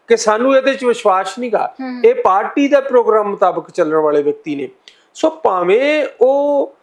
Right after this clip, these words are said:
Speaker 1: ਉਹ no confidence motion ਜਿਹੜਾ ਆ, ਉਹ ਗਿਰ ਗਿਆ,
Speaker 2: ਹੂੰ।
Speaker 1: ਪਰੰਤੂ ਸੰਕੇਤਕ ਤੌਰ ਤੇ
Speaker 2: ਹੂੰ।
Speaker 1: ਇਹ ਇੱਕ ਸਟੇਟ ਦੇ ਸੈਕੰਡ ਮੁਖੀ ਵਾਸਤੇ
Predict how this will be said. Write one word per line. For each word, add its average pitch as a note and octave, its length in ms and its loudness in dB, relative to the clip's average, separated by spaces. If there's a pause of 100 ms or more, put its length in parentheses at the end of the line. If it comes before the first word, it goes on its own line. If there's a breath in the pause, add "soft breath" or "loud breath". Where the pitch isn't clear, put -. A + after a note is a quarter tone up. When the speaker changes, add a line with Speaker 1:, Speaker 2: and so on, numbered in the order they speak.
(240)
Speaker 1:
ਉਹ A3+ 200 2
no B3 420 2
confidence A#3+ 640 -2
motion A3 320 0
ਜਿਹੜਾ A3 400 2
ਆ, G3+ 220 0
ਉਹ A3 340 0
ਗਿਰ F3 180 2
ਗਿਆ, F3+ 500 0 (120)
Speaker 2:
ਹੂੰ। B3 180 -10
Speaker 1:
ਪਰੰਤੂ B3 360 0
ਸੰਕੇਤਕ C4+ 680 -2
ਤੌਰ C4 280 0
ਤੇ E3+ 360 -2 (160)
Speaker 2:
ਹੂੰ। B3 100 -12 (100)
Speaker 1:
ਇਹ C4 260 2
ਇੱਕ - 160 -4
ਸਟੇਟ A3+ 540 0
ਦੇ B3 420 2
ਸੈਕੰਡ G3+ 580 -2
ਮੁਖੀ C4+ 340 -2
ਵਾਸਤੇ G3+ 680 0